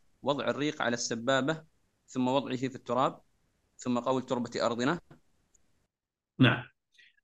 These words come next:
Speaker 2: آه، الثابت عن النبي عليه الصلاة والسلام،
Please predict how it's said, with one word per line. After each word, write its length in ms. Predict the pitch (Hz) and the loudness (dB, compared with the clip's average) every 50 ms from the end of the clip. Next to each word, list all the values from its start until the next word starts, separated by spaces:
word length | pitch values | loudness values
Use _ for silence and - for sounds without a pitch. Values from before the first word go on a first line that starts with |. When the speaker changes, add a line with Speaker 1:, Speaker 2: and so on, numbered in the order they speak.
| _ - | _ 0
Speaker 2:
آه، 200 | 123 123 120 127 | 0 2 2 2
الثابت 420 | 123 - - 165 175 165 160 131 | 0 4 6 6 8 8 6 6
عن 180 | 139 139 147 156 | 6 8 8 10
النبي 300 | 151 143 131 113 107 113 | 10 10 10 8 6 6
عليه 180 | 110 117 127 127 | 6 6 6 6
الصلاة 400 | 123 - - 117 120 117 120 123 | 4 2 4 4 6 6 4 2
والسلام، 600 | 110 - - - 110 104 107 110 123 - - | -2 -2 0 2 2 4 4 2 2 0 -4